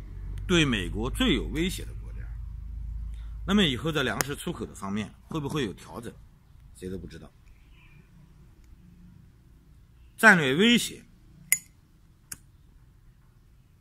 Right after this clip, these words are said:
提到这个标准呢，那它肯定跟着就有一个战略遏制，对不对？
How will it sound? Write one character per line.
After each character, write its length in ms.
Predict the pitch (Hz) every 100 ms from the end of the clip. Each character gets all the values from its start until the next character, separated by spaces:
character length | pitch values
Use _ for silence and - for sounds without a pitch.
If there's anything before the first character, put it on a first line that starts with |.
| - - - _ - - - - _ _ _ _ _ - - - - -
提 120 | 175
到 140 | 233
这 120 | 233
个 80 | 170
标 180 | 135 135
准 160 | 110 80
呢， 120 | 78
那 80 | 113
它 120 | 151
肯 160 | - 90
定 240 | 135 120
跟 200 | - 151
着 100 | 156
就 140 | 139 135
有 140 | 92 67
一 100 | 80
个 120 | 110
战 220 | - 131
略 140 | 131 135
遏 340 | 220 185 92
制， 120 | - - - - - -
对 100 | 90
不 60 | 73
对？ 140 | -